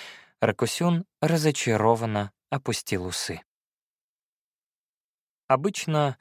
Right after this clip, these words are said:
Ракусюн признавался в этом только себе, но он действительно хорошо учился и обладал необычайно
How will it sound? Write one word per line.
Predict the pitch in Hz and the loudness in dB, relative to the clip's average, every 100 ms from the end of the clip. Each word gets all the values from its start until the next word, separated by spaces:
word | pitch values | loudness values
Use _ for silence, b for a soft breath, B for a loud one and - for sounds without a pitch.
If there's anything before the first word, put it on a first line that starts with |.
| B B | B B
Ракусюн | - 131 180 - 220 | 2 2 2 0 0
признавался | 180 151 143 143 165 - | 4 4 6 6 4 2
в | 135 | 0
этом | 135 123 | 0 -2
только | 156 147 131 | -2 -2 -4
себе, | - 139 190 | -2 2 4
но | 170 143 | 4 4
он | 156 135 | 2 0
действительно | 120 131 - - 147 175 120 107 | -2 -4 -4 -2 -2 0 0 -2
хорошо | - 117 107 131 | 0 -2 0 0
учился | 104 - 151 135 - 104 85 B B B | 0 0 0 0 -2 -4 -4 B B B
и | 110 | 2
обладал | 104 110 117 135 139 - | 4 4 4 4 2 -2
необычайно | 117 120 113 107 - 156 156 147 | -2 0 -2 -6 -4 0 0 0